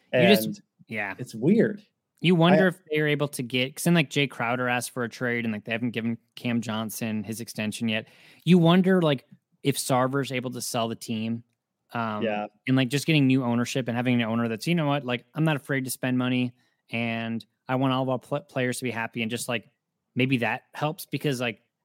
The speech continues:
Speaker 1: you know, you kept hearing during the Ayton stuff that James Jones, who their G M is, it would, like, basically, they're like, "It's not on him." Like, he's not the one that doesn't want DeAndre Ayton. It's, like, an ownership thing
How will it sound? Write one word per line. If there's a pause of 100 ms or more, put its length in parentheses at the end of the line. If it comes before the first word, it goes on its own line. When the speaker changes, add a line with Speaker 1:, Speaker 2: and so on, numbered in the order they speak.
(340)
Speaker 1:
you
know,
you
kept
hearing
during
the
Ayton
stuff
that
James
Jones,
who
their
G
M
is, (720)
it
would, (100)
like,
basically,
they're
like, (140)
"It's
not
on
him." (180)
Like,
he's
not
the
one
that
doesn't
want
DeAndre
Ayton.
It's,
like,
an
ownership
thing